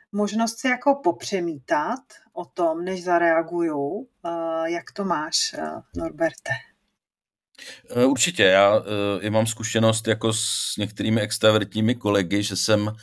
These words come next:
Speaker 2: eh, je k-, jako tím doháněl nějak, eh, k takovému jako pocitu, že jim nech-, že jim to nechci říct, jo, že, že vlastně se mě na něco zeptali a já jsem <clears throat> třeba nereagoval hned, nebo jsem si to potřeboval nějak jako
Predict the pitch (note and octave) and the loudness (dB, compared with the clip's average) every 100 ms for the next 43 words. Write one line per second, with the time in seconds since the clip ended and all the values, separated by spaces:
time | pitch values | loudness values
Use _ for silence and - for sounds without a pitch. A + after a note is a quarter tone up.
0 | - - - _ _ F2 F#2+ F#2+ G2 G2+ | -20 -20 -20 _ _ 0 2 4 2 0
1 | G2+ - - G2 G2 A2 G#2 G#2+ G#2+ G#2+ | -4 -20 -8 -8 -6 -6 -2 0 2 2
2 | G2+ G2 G2+ G#2+ G#2+ G#2+ A2+ A2+ - G#2 | 2 2 2 2 4 4 4 0 -4 0
3 | G#2 G2+ G#2 - G2+ F#2+ G#2+ G#2 G#2 A2 | 2 2 0 -2 -6 -2 4 4 6 4
4 | G#2+ A#2+ A2+ A2 A#2 A2 A2+ A2+ C3 A#2 | 4 2 -2 -2 2 0 0 0 2 4
5 | A2+ - B2 A#2+ A#2+ A#2+ A#2 C3 A2+ B2 | 2 2 2 4 4 2 4 4 6 2
6 | C3 - - - - - - - G2 A2+ | 0 -4 -6 -10 -20 -20 -10 0 0 2
7 | G#2 F#2+ F#2+ - F#2 G2 F#2 F2+ - G2+ | 2 2 0 -4 -2 0 2 0 0 -6
8 | - G2+ G2+ F#2+ - G2+ G2 - G#2 G2+ | -2 0 0 0 -2 -4 -6 0 4 6
9 | A#2 G#2 F2+ - F#2+ F#2+ - C#3 A#2 G2 | 6 6 4 0 -4 -4 -2 0 0 -2
10 | - F2+ F#2 F#2 - _ - F2+ F2+ F2+ | -6 4 4 4 -2 _ -2 2 4 4
11 | F#2 F#2+ F#2 F2 F2+ - F#2 F2+ F#2 F#2 | 6 6 4 2 2 2 -2 -2 -2 -2
12 | F2+ - F#2+ F#2 F2 - F2+ F2+ F2+ F2 | -4 -6 -10 -10 -10 2 4 6 4 0
13 | E2+ - | -6 -10